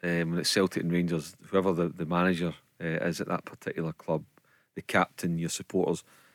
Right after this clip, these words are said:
their priority is win the league. That's a priority. That is their number one aim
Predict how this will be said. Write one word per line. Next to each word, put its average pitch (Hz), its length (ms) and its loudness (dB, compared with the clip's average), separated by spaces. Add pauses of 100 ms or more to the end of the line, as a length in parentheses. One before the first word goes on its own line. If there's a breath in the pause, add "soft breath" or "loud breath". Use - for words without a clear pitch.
(500 soft breath)
their 104 240 4
priority 90 760 2 (280)
is 80 140 -8
win 87 160 0
the 82 80 0
league. 78 200 -8 (540)
That's 110 240 4
a 104 40 -2
priority. 92 540 4
That 101 140 6
is 101 60 0
their 101 80 4
number 107 440 4
one 98 220 4
aim 95 180 2